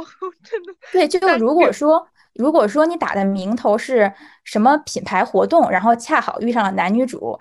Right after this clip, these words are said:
Speaker 2: 然后男女主没有互动，很避嫌，我还可以理解，因为这个时候他们是演员本人。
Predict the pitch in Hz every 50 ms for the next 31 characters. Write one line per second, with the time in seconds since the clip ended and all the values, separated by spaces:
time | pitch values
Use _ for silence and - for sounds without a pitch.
0 | - - - 208 226 233 220 208 202 226 240 240 220 190 185 196 196 240 214 254
1 | - - - 233 214 220 226 202 185 185 214 - 240 226 196 196 - - 170 180
2 | 196 196 196 208 202 - 269 254 196 - 170 - - 180 226 214 202 - - 196
3 | 233 247 269 262 285 311 269 214 196 - 196 202 208 - 240 240 233 247 196 208
4 | - - - - 196 214 214 - - 78 - - 107 - 190 -